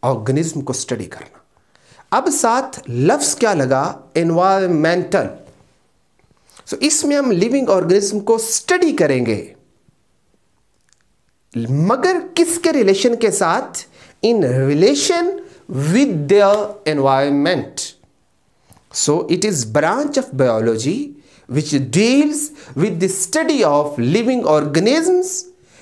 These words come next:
in relation with their environment। एनवायरनमेंट दो तरह का होता है, organic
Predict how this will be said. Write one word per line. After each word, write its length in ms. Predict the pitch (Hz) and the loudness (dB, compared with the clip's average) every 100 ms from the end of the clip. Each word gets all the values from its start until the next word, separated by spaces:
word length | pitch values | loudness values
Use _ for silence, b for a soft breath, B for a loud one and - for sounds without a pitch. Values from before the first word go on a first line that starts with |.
| b - | b -2
in 220 | 277 294 | 2 4
relation 920 | 269 151 139 147 202 330 - 330 240 117 107 - B B - 131 | 4 4 4 4 4 2 0 0 0 -2 -6 -14 B B -10 -2
with 260 | 160 302 277 175 131 | 2 2 2 -2 0
their 280 | 185 214 226 359 - - | 2 4 2 0 -6 -6
environment। 800 | 170 151 156 135 110 - - - - - _ _ _ - | -2 0 0 0 -4 -8 -14 -14 -14 -18 _ _ _ -2
एनवायरनमेंट 460 | 202 254 392 381 247 | 0 2 2 0 0
दो 160 | 214 | 0
तरह 200 | 214 165 135 | 2 0 0
का 100 | 127 | 0
होता 300 | 110 107 120 | -2 -2 0
है, 180 | 123 131 | 0 0
organic 720 | 127 120 147 190 277 285 - | 0 0 -2 0 -2 -4 -10